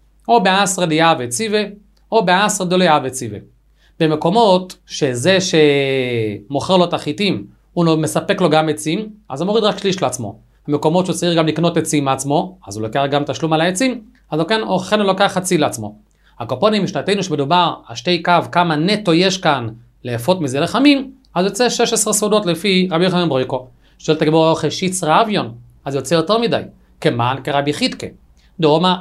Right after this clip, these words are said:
"ארבע סעודות חייב אדם לאכול בשבס". אם כך, צריך שש עשרה, כי צריך לכל יום חול שתי סעודות.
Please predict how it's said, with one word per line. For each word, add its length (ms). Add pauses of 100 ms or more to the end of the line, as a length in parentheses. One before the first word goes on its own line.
"ארבע 320
סעודות 500
חייב 320
אדם 200
לאכול 240
בשבס". 640 (520)
אם 160
כך, 300
צריך 420
שש 240
עשרה, 220 (340)
כי 80
צריך 360
לכל 320
יום 200
חול 200
שתי 240
סעודות. 480